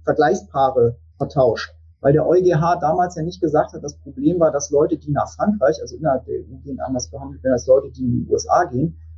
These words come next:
sondern das Vergleichspaar war ja Leute, die aus Deutschland weggehen und Leute, die in Deutschland bleiben. Und das Thema haben wir ja heute immer noch.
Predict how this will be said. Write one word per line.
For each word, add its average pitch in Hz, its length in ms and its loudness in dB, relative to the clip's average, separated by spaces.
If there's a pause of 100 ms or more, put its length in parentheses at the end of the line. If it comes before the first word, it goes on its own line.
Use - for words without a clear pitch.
(100)
sondern 143 420 2 (320)
das 123 140 2
Vergleichspaar 165 840 0 (360)
war 151 160 2
ja 151 320 2 (160)
Leute, 151 320 2
die 147 180 -2
aus - 200 -2
Deutschland 165 360 0
weggehen 170 240 0
und 139 100 2
Leute, 147 220 2
die 139 100 -8
in 135 60 -4
Deutschland 135 360 2
bleiben. 139 300 2
Und 117 100 -8
das 123 160 -6
Thema 143 300 2
haben 135 100 -4
wir 135 80 2
ja 123 100 4
heute 131 200 -2
immer 147 180 2
noch. 110 240 -2